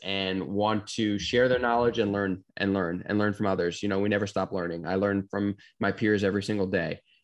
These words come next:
Um, so I chair our running special interest group. Um, we do journal clubs, we do webinars, we do, uh, we have, uh,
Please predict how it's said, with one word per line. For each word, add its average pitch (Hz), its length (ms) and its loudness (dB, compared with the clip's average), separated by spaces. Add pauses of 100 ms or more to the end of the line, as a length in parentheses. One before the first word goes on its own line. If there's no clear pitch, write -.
(160)
Um, 92 320 0
so 98 140 0
I 110 120 4
chair 123 260 2
our 113 140 4
running 107 240 0
special 107 420 -4
interest 101 280 -6
group. 101 320 0 (440)
Um, 90 460 0
we 101 120 4
do 98 180 0
journal 139 320 2
clubs, 113 400 0
we 104 80 -2
do 98 140 -2
webinars, 98 720 0
we 92 160 -2
do, 92 560 0 (320)
uh, 85 360 0
we 98 120 0
have, 90 280 -2
uh, 78 240 -4